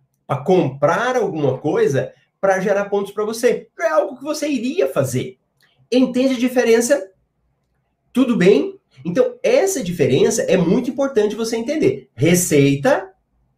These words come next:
e gasto, aquele gasto que você já ia ter. Eu, Marcelo, não recomendo que você utilize o seu cartão de crédito só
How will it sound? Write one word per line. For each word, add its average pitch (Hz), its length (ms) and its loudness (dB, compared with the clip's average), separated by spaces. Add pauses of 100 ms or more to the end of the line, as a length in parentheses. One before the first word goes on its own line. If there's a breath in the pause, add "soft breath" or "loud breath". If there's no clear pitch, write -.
(360)
e 240 140 2
gasto, 170 680 0
aquele 247 280 0
gasto 202 300 0
que 220 60 -16
você 220 220 -4
já 214 120 -2
ia 254 120 -2
ter. - 280 -4 (320 loud breath)
Eu, 269 340 0
Marcelo, - 640 -2 (260)
não 190 360 4
recomendo 117 840 -2 (200)
que 151 100 -4
você 156 240 -2
utilize 151 560 -2
o - 40 -8
seu 127 160 -4
cartão 107 360 -2
de - 100 -10
crédito 151 380 -4 (160 soft breath)
só - 840 2